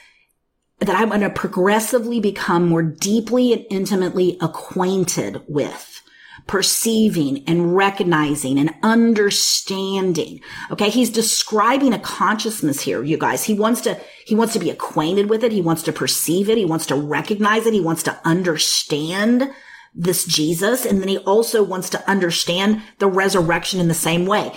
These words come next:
He wants to become more deeply, intimately acquainted with it. He wants to perceive it. He wants to recognize it. He wants to understand the resurrection, you guys. And he says this too. He says,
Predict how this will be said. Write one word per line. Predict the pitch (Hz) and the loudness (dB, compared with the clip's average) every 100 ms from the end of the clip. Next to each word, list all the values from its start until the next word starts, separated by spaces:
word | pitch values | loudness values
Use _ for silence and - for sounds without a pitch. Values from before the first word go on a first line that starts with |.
| - - | -14 -4
He | 233 | 0
wants | 220 220 214 | 2 2 2
to | 196 | 0
become | 185 190 202 185 | -2 -2 -4 0
more | 180 | 0
deeply, | 170 185 202 196 143 - | 0 -2 -2 0 -4 -2
intimately | 196 202 190 170 139 - - - 165 131 - - | 0 2 2 0 -2 -8 -20 -2 -2 -2 -8 -10
acquainted | 196 - 214 202 214 165 | -8 -4 -2 2 2 2
with | 151 - | -2 -4
it. | - | -4
He | 208 | -2
wants | 190 175 | -2 -2
to | 170 | -4
perceive | 180 175 208 208 | -2 -2 0 2
it. | 147 | 2
He | 160 | 0
wants | 180 | -2
to | 190 | 0
recognize | 185 190 - 190 160 151 | 0 2 0 -2 -4 -2
it. | |
He | 185 | 0
wants | 190 190 | 0 -2
to | - - 214 | -4 -2 2
understand | 220 202 180 - - - - 208 226 226 | 4 2 2 0 0 -2 0 2 2 2
the | 190 | 2
resurrection, | 175 170 151 151 165 208 - - | 2 0 0 0 0 -2 -4 -6
you | - 107 | -10 -12
guys. | - - - - - - - - - - - | -10 -10 -10 -12 -12 -20 -20 -20 -20 -20 -4
And | 240 262 | 2 4
he | 262 | 2
says | - 339 359 277 | 0 0 0 0
this | 294 - | 0 0
too. | 330 269 | 0 2
He | 220 | 2
says, | 220 202 190 - | 2 2 2 -2